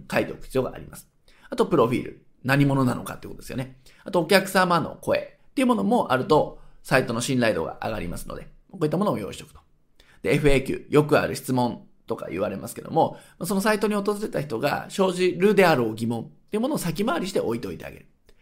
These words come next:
あとは、店舗系の方であれば特にお店までの行き方とか、最寄りの駅とか、そういったことを書く必要がありますよね。で、会社概要とかね、まあ、こういったものをよくね、ホームページとかに見ると思うんですけども、こういったものを用意しておくと。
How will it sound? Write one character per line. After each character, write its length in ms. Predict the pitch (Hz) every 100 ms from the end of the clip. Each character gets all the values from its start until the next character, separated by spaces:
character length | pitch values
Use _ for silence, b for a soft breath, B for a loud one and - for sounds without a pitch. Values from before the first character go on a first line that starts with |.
| _
あ 120 | - -
と 100 | 240
は、 280 | - - -
店 180 | 202 202
舗 120 | 208
系 160 | 220 214
の 100 | 208
方 220 | 220 202
で 60 |
あ 40 | 123
れ 60 |
ば 100 | 98
特 220 | - 147 -
に 200 | 110 B B B B
お 80 |
店 240 | 147 160 180
ま 140 | 170
で 120 | 135
の 140 | 110 -
行 140 | 123
き 20 |
方 240 | - 127 104
と 100 | 82
か、 160 | - - - _
最 100 | -
寄 200 | 127 151
り 80 | 156
の 120 | 143
駅 160 | 123 120
と 120 | -
か、 160 | - - b b
そ 100 | -
う 20 |
い 40 | 196
っ 20 |
た 60 | 196
こ 80 |
と 80 | 220
を 80 | 190
書 60 | -
く 320 | - - - -
必 180 | - 101
要 60 |
が 80 | -
あ 20 |
り 60 | -
ま 60 |
す 80 | -
よ 60 | 151
ね。 140 | 196 b b b
で、 80 | -
会 200 | 190 202
社 160 | 214
概 220 | 196 180 120
要 80 |
と 140 | - -
か 40 |
ね、 140 | 147 -
ま 80 | 147
あ、 20 |
こ 60 |
う 40 | 196
い 20 |
っ 40 |
た 60 | 202
も 80 | 175
の 60 |
を 60 | 90
よ 100 | 117
く 80 | 104
ね、 180 | - -
ホ 120 | 123
ー 20 |
ム 60 | 120
ペ 80 | 123
ー 20 |
ジ 60 |
と 60 | 107
か 60 | -
に 40 |
見 100 | 117
る 100 | 120
と 100 | 104
思 100 | 98
う 40 | 95
ん 20 |
で 40 |
す 60 | -
け 60 | -
ど 80 |
も、 300 | 165 170 - -
こ 60 |
う 40 | 226
い 20 |
っ 40 |
た 60 | 247
も 80 | 302
の 80 | 214
を 40 |
用 120 | 98
意 60 | -
し 20 |
て 60 | -
お 20 |
く 60 |
と。 60 | -